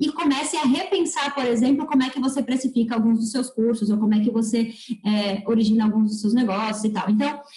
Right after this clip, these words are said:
nesse sentido, é muito importante você ter, você ter essa questão dos pesos e contrapesos.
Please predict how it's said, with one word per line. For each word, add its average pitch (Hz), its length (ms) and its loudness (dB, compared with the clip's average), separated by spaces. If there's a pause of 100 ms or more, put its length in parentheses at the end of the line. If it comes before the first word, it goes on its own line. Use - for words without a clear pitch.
(200)
nesse 349 320 0
sentido, 240 840 0 (320)
é 233 120 -2
muito 339 280 2
importante 285 600 0
você 247 260 2
ter, 254 420 -2 (580)
você 220 220 2
ter 254 120 -2
essa 277 200 -2
questão 233 320 0
dos 226 120 2
pesos 220 320 2
e 214 80 4
contrapesos. 233 540 -2